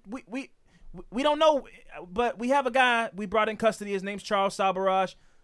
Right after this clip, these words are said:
"Charles Sabaraj, huh? Can I go, <laughs> can I go check out his apartment?" "Okay. Yeah, you can go ahead. You got five minutes. Five minutes in and out. Don't touch <laughs> anything." And he goes and he's like,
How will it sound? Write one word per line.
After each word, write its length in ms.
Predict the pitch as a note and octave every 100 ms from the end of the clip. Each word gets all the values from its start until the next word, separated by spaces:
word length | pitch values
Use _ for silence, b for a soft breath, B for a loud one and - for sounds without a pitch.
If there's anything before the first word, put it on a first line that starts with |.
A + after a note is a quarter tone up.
| _ -
"Charles 280 | C3+ A#2
Sabaraj, 420 | C#3+ C3 A#2+ A#2 B2
huh? 160 | B2 A#2+ _ _ _ D3+
Can 120 | A2
I 60 |
go, 140 | A2+ A#2 - _
<laughs> 180 | _
can 140 | - A2+
I 40 |
go 120 | A#2
check 240 | A#2 C3 B2
out 60 |
his 120 | A#2+ A#2
apartment?" 460 | B2 C#3 D3+ C#3+ _ _ _ _ _ _ _ _ _
"Okay. 420 | G3+ B3 A#3 C3 - B B -
Yeah, 200 | G3+ D3
you 140 | F3+
can 100 | G#3
go 100 | G#3+
ahead. 160 | G#3+ D3
You 60 | F#3
got 180 | A3
five 240 | D4+ C4+ B3+
minutes. 460 | A3+ A#2+ - - - - -
Five 200 | C4 C#4
minutes 260 | B3+ B3
in 120 | A3+ B3+
and 100 | A#3
out. 280 | G#3+ G#3+ D3+
Don't 160 | A3+
touch 220 | A#3+ G3+
<laughs> 20 | G3
anything." 420 | D#3 B2+ F2 -
And 100 | -
he 60 | C3+
goes 260 | C3 C#3 C#3
and 80 | B2+
he's 120 | A#2
like, 180 | A2